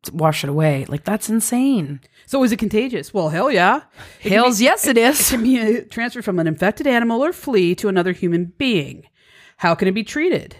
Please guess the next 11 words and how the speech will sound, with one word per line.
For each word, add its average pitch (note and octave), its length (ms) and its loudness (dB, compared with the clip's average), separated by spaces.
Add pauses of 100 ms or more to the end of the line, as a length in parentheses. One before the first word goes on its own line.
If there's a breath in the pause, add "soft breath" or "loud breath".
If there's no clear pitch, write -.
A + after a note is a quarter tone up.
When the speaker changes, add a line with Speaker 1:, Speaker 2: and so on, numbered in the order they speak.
Speaker 2:
Uh, F3 300 2
it's - 200 -10
thirty F3 340 -2
to F3 80 -2
sixty F#3+ 300 -6
percent F#3 400 -2
mortality B3 720 0
rate E3+ 320 0
if F3 220 -4
left F#3 280 0
untreated. D#3 680 -6